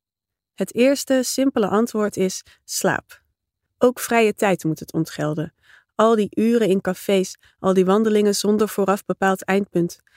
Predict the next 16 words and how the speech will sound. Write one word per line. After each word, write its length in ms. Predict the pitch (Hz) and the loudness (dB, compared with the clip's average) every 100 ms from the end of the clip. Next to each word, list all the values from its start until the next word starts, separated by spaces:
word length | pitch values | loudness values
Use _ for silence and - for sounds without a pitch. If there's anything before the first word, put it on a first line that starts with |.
| _ - | _ -2
al 200 | 220 233 | 2 2
het 120 | 196 | 2
hangen 280 | 180 208 226 | 2 2 4
in 160 | 180 | 4
bed 220 | 175 208 - | 2 0 -2
tot 160 | 180 | -4
halverwege 520 | 180 208 - 185 185 | 0 0 2 0 0
de 100 | 175 | 0
ochtend 420 | - 220 - 220 214 | 0 -2 -2 -4 0
en 200 | 180 185 - | 0 -2 -4
al 180 | - 220 | 0 2
die 120 | 202 | 2
zondagen 600 | 180 202 254 226 214 202 | 2 4 4 2 0 -2
gevuld 320 | 196 180 220 220 | -6 0 0 2
met 180 | 185 | 0
lanterfanteren. 840 | 175 185 202 165 - 117 - - - | 2 0 0 -4 -6 -6 -6 -12 -12